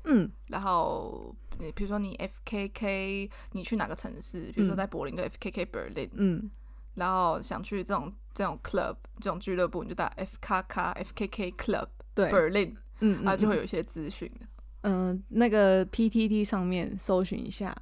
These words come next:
Speaker 1: 会有哦。
Speaker 2: 对。
Speaker 1: <laughs> 会有文章。
Speaker 2: 会有文章，
Speaker 1: 有一些那个网友分享经验。
Speaker 2: 对。哦，
Speaker 1: 嗯。
Speaker 2: OK，OK，OK。
Speaker 1: 对。
Speaker 2: 大家再
Speaker 1: 听别人跟我说的。
Speaker 2: 查起来。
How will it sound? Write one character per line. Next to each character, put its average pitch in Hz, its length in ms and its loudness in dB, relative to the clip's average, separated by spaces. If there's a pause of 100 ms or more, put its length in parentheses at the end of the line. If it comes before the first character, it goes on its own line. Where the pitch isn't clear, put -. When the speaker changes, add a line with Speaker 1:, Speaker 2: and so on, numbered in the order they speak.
(460)
Speaker 1:
会 190 180 -4
有 160 180 0
哦。 - 240 -4 (460)
Speaker 2:
对。 - 0 -
Speaker 1:
<laughs> 254 360 6
会 320 120 12
有 247 100 12
文 202 220 6
章。 190 300 6
Speaker 2:
会 320 160 8
有 233 80 10
文 190 180 6
章， 196 160 2
Speaker 1:
有 214 80 10
一 220 40 10
些 240 140 10
那 233 120 6
个 208 120 8
网 185 220 8
友 175 160 6
分 180 200 0
享 185 200 0
经 185 240 -4
验。 165 160 -4
Speaker 2:
对。 202 240 -8
哦， 285 460 -4
Speaker 1:
嗯。 175 60 2
Speaker 2:
OK，OK，OK。 202 760 -4
Speaker 1:
对。 - 240 -4 (160)
Speaker 2:
大 226 100 2
家 233 120 4
再 - 20 2
Speaker 1:
听 214 160 8
别 190 100 8
人 170 140 2
跟 170 100 0
我 180 80 2
说 175 80 6
的。 185 60 4
Speaker 2:
查 - 0 -
起 - 200 -8
来。 - 220 -10